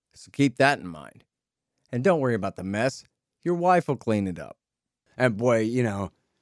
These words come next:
they were talking before about, geez, we would never send in battle tanks. I mean, that would be an escalation. That would make us co-belligerents. Joe Biden whispered loudly into a microphone, "That would mean World War Three."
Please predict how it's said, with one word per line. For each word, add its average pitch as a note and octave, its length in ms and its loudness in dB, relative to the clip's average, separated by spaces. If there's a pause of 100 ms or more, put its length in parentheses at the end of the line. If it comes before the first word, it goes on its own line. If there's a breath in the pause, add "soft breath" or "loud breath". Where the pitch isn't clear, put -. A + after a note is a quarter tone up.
(520)
they - 280 2
were F3 120 2
talking C#3 340 0
before C#3+ 380 2
about, F#2+ 260 -6
geez, B2+ 400 0
we D#3+ 140 4
would C#3 140 2
never E3+ 280 2
send A2 320 0
in A2+ 220 -2
battle G#2+ 340 -2
tanks. F#2+ 460 -12
I G#2 80 -8
mean, F#2 340 -8 (260)
that C3 320 0
would A#2+ 140 0
be A2+ 200 2
an G#2+ 80 0
escalation. G#2+ 760 -2
That D#3 220 0
would C3+ 100 2
make A#2 240 0
us A2 160 -4
co-belligerents. G2+ 960 -2 (160)
Joe D3 180 2
Biden B2+ 580 2
whispered B2 560 0
loudly A2+ 640 0
into A2+ 220 -2
a A2 40 0
microphone, G2+ 720 -4
"That C#3 200 -4
would C3+ 120 2
mean A2+ 400 2
World A2+ 480 2
War G#2 300 2
Three." G2+ 580 -8